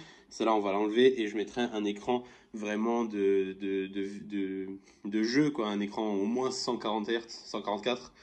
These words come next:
du coup, cent vingt. Mais un truc un peu mieux. Je vais m'asseoir, du coup, pour le reste de la vidéo, pour un peu tout vous montrer. On a mis la petite, euh, bande de led derrière.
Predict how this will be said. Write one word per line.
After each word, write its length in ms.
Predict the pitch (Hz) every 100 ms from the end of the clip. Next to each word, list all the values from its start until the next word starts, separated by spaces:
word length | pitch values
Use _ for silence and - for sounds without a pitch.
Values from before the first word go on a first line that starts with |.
| - - - -
du 100 | 107
coup, 240 | 107 117
cent 220 | 107 - 104
vingt. 260 | 117 120 120 - - -
Mais 120 | 107 104
un 100 | 110
truc 300 | - 151 - -
un 140 | 147
peu 140 | 143
mieux. 160 | 127 107
Je 100 | 101
vais 40 |
m'asseoir, 280 | 117 - 120
du 80 | 104
coup, 100 | -
pour 140 | 107
le 100 | 135
reste 260 | - 139 -
de 60 | 127
la 140 | 123
vidéo, 320 | 120 131 139 - - -
pour 160 | 113
un 60 | 120
peu 240 | 117 131
tout 240 | 165 - 156
vous 100 | 131
montrer. 420 | 131 123 139 151 - - - -
On 140 | 107
a 80 | 104
mis 240 | 104 107 104 - _ _ -
la 160 | 131
petite, 380 | - - 123 117 -
euh, 80 | 110
bande 480 | - 143 131 117 - - - - 117
de 120 | 123
led 440 | 123 127 123 110 - -
derrière. 560 | 113 104 101 117 120